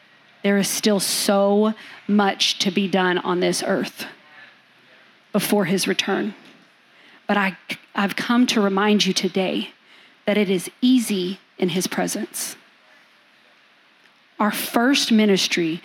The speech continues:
is unto the Lamb who sits on the throne. Band, can you come up?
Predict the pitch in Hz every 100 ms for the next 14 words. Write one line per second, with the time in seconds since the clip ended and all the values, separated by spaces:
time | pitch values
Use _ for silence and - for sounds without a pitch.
0 | - - 190 - 202 202 202 190 185 180
1 | 170 165 180 170 - 202 - - - -
2 | - - - - 190 175 - - 196 175
3 | - - - - - _ _ _ _ _
4 | _ _ _ _ 269 - _ _ _ _
5 | _ _ _ _ _ _ _ _ _ _
6 | _ 214 _ _ _ _ _ _ _ _
7 | _ _ _ _ _ _ _ _ - 196
8 | 190 - 214 185 196 185